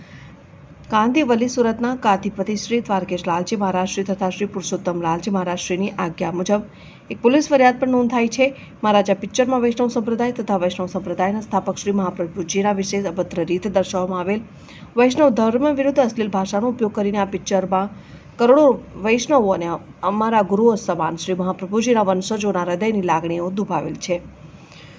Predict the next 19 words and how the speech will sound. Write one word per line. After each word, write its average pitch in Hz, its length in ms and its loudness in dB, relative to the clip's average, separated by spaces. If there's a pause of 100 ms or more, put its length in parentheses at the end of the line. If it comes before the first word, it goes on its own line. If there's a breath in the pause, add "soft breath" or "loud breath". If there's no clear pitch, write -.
(160 loud breath)
કોઈપણ 262 280 4
વ્યક્તિને 302 420 2
કોઈપણ 240 360 -2
ધર્મ 247 360 0
વિરુદ્ધ 233 360 -4
વાતો 190 380 -4
કરવી 208 260 -6
કે 220 100 -12
ખરાબ 202 360 0
બતાવવાનો 180 560 -2
કોઈને 196 220 -4
હક 185 220 -4
નથી. 190 280 -4
આ 196 80 0
બાબતે 190 480 -2
હાલની 180 360 -4
સરકારશ્રીને 175 680 -4
એવો 180 140 -2
કાયદો, 185 420 0